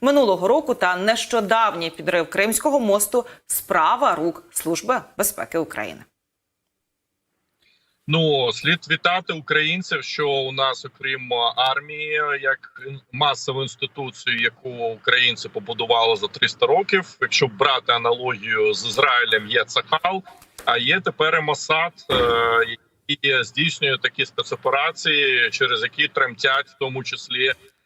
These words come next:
Speaker 2: наші вороги. Е, там же це в дійсності перший, перший удар був по бухті Севастополя, це правда. Е, тоді воно як, е, як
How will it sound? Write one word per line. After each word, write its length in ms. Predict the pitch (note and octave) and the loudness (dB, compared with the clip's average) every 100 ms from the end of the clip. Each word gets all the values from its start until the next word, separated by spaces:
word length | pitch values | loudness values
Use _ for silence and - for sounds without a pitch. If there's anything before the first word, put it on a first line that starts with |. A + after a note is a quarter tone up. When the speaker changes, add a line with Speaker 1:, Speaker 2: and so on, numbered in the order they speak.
| _ A#2 A#2+ A2+ | _ -2 0 0
Speaker 2:
наші 340 | A2+ C#3 B2+ C#3+ | 0 -2 0 -2
вороги. 560 | B2+ C#3 D#3 C#3+ A2 - _ _ _ _ | -2 0 0 0 -4 -6 _ _ _ _
Е, 200 | - A2+ A2+ | -2 0 0
там 240 | F3 G#3 | -2 -2
же 640 | D#3+ - F#3+ F#3 F3 E3 D3 | -4 0 2 4 2 2 0
це 140 | - F3+ | -2 -6
в 40 | |
дійсності 640 | C#3+ G#3+ - F#3 - E3+ E3 D#3+ D#3 - | -4 -6 -2 -4 0 2 4 2 2 2
перший, 420 | F#3 E3 - D3+ | 0 0 -2 -2
перший 440 | E3 E3 D3 D#3 | 0 0 -2 -6
удар 340 | C#3+ D3+ D3 C3+ | -4 -2 -2 -4
був 120 | C#3+ - | -8 -6
по 100 | C#3+ | -8
бухті 300 | C#3+ - - | -8 -14 -12
Севастополя, 680 | C3+ B2+ - B2 A#2 C3 C#3 | -8 -8 -2 0 2 2 2
це 140 | - | 0
правда. 580 | C#3+ D3+ C3+ C3 C#3+ D#3+ - _ _ _ A#2 | -2 0 -2 -2 0 0 -4 _ _ _ 0
Е, 280 | A#2+ A#2+ A#2+ | 2 2 0
тоді 480 | D#3 B2+ D#3+ F3 E3+ D#3 | -2 -4 -2 0 2 2
воно 280 | C#3 D3+ D#3 | 0 0 2
як, 240 | D3+ D3 C#3 _ C#3 | 2 0 -2 _ -2
е, 160 | B2+ G#2+ G2 | -2 -2 -8
як 260 | C3 C#3+ | -2 0